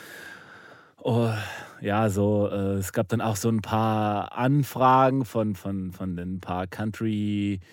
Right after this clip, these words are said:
ähm, M-, Medien, Presseleuten so und die wollen halt wissen, was jetzt geht, so nach Truckstop und das Ganze. Und das ist halt so. Wird halt ein spannender Abend. Aber was geil ist, wir fliegen schon am Ha-, am Donnerstag nach Hamburg,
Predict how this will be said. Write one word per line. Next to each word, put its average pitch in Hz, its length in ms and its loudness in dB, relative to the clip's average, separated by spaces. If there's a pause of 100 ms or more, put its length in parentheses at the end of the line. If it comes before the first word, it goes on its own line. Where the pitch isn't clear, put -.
(240)
ähm, 85 680 -8 (160)
M-, 104 220 -12 (100)
Medien, 113 880 2
Presseleuten 110 920 4
so 110 420 4
und 95 160 -2
die 92 100 -4
wollen 90 180 0
halt 92 200 -4
wissen, 98 320 -4
was 95 240 -6
jetzt 110 400 -6
geht, 117 500 0
so 92 120 -8
nach 92 540 -4
Truckstop 107 760 -6
und 92 220 -14
das - 120 -18
Ganze. 92 360 -8
Und 90 120 -8
das 87 140 -12
ist 87 160 -10
halt - 140 -16
so. - 80 -20 (560)
Wird 208 140 6
halt 175 160 8
ein 139 40 -2
spannender 143 500 6
Abend. 98 360 2
Aber 185 440 6
was - 240 0
geil 117 300 4
ist, 202 380 -2 (580)
wir 143 240 6
fliegen 202 380 -2
schon 151 240 2
am 120 160 2 (120)
Ha-, 131 240 0
am 127 240 0
Donnerstag 175 480 2
nach 120 180 -4
Hamburg, 131 420 0